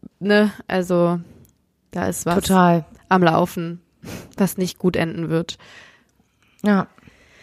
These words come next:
Speaker 1: Im September neunzehnhundertsechsundachtzig, äh, nun sind David und Catherine circa fünfunddreißig Jahre alt beide,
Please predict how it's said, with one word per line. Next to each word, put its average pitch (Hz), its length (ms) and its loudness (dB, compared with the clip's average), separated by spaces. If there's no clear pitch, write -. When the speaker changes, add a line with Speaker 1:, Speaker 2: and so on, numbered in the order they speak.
Speaker 1:
Im 240 160 2
September 226 680 4
neunzehnhundertsechsundachtzig, 202 1900 0
äh, 190 180 2
nun 214 220 -2
sind 214 220 -4
David 190 280 2
und 190 140 -4
Catherine 190 540 -4
circa 196 340 0
fünfunddreißig 220 720 -2
Jahre 175 320 2
alt 175 240 0
beide, 180 500 0